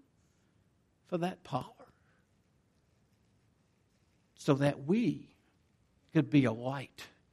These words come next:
in this community. Let's not forget about the power of God. Let's pray. Most gracious Heavenly Father, Lord, I thank you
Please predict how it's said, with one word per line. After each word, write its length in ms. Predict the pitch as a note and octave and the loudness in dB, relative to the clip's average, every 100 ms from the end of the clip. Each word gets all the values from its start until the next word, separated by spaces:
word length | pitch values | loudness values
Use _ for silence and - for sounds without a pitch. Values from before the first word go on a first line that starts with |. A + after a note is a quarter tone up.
| _ _ _ - | _ _ _ -6
in 100 | C3 | -4
this 180 | A#2+ - | -4 -6
community. 600 | - A#2 A2 A2+ - - _ _ _ _ _ _ _ _ _ _ _ | -8 -6 -6 -10 -20 -20 _ _ _ _ _ _ _ _ _ _ _
Let's 300 | G3 C4+ - | -8 -8 -4
not 320 | F#3+ F#3+ - - | 0 0 0 -6
forget 400 | A#2+ A#2 C#3 A2 | -8 0 0 0
about 300 | A2 A#2 - | -10 -12 -14
the 40 | |
power 500 | - E3 C3+ - - | -6 -4 -4 -6 -20
of 100 | - - | -20 -20
God. 100 | - - - _ _ _ _ _ _ _ - | -20 -20 -20 _ _ _ _ _ _ _ -16
Let's 160 | G#2 - | -16 -16
pray. 180 | - - _ _ _ _ _ _ - - _ _ _ - | -20 -20 _ _ _ _ _ _ -20 -20 _ _ _ -16
Most 120 | - | 4
gracious 240 | F3+ E3+ F3+ | 8 8 10
Heavenly 220 | D#3 D3 | 10 10
Father, 320 | D#3+ D3+ C#3+ | 10 8 8
Lord, 300 | C3+ D3 C3+ | 8 10 10
I 80 | B2 | 8
thank 360 | D3 C3+ C3+ | 6 4 4
you 260 | C3+ B2 A2+ | 2 0 0